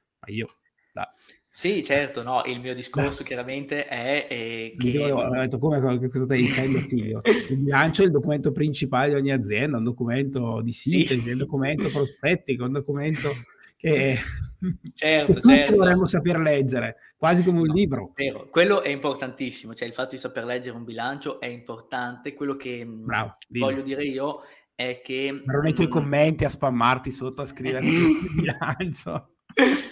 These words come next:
Speaker 2: Ehm,
Speaker 1: Vai, vai.
Speaker 2: que-, quello che voglio dire io so-, quando dico queste cose qua, come dico anche critico oltre il bilancio, magari il fatto che ci studi per tanto tempo Dante Alighieri, capito? Quelle cose lì che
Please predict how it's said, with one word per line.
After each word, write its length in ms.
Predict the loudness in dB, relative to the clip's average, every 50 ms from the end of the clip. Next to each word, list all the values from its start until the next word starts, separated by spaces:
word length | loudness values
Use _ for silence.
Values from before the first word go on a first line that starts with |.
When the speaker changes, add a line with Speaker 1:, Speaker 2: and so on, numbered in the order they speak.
| -16 _ _ _ _ _ _ _ -6 -6 -6 -6 -8 -12 -14 -16 -20 -12
Speaker 2:
Ehm, 0 | -6 -4 -2 -2 0 -2 -2 -2 -2
Speaker 1:
Vai, 160 | -2 -2 -2
vai. 220 | -2 -2 -2 -2
Speaker 2:
que-, 420 | -2 -2 -4 -4 -6 -16 -20 -20 _
quello 220 | -4 0 0 0 0
che 100 | 0 2
voglio 260 | 2 2 2 2 0
dire 240 | -2 -2 0 0 0
io 400 | 0 0 2 2 2 2 2 -2
so-, 400 | -6 -12 -12 -12 -12 -12 -12 -12
quando 320 | -10 -10 -8 -6 -6 -8 -8
dico 260 | -8 -10 -12 -12 -12
queste 260 | -10 -12 -12 -12 -14
cose 240 | -16 -14 -14 -12 -4
qua, 180 | 0 2 2 2
come 200 | 0 -6 -10 -10
dico 220 | -10 -10 -8 -8
anche 380 | -8 -8 -8 -8 -8 -10 -10 -8
critico 380 | -8 -8 -8 -8 -8 -6 -4 -4
oltre 300 | -2 -2 -4 -6 -8 -12
il 60 | -12
bilancio, 400 | -10 -8 -8 -6 -6 -8 -8 -10
magari 220 | -10 -8 -8 -10
il 60 | -8
fatto 260 | -6 -6 -6 -6 -6 -12
che 80 | -14
ci 100 | -14 -12
studi 220 | -10 -8 -8 -8 -8
per 140 | -10 -10
tanto 260 | -8 -8 -10 -10 -10 -12
tempo 320 | -12 -12 -12 -10 -10 -8
Dante 300 | -6 -6 -6 -6 -6 -8
Alighieri, 580 | -8 -8 -8 -10 -10 -10 -10 -10 -10 -12 -14 -14
capito? 300 | -18 -18 -18 -18 -16 -16
Quelle 160 | -14 -14 -12
cose 180 | -10 -8 -6
lì 140 | -6 -6 -4
che 400 | -4 -2 -4 -4 -4 -8 _ _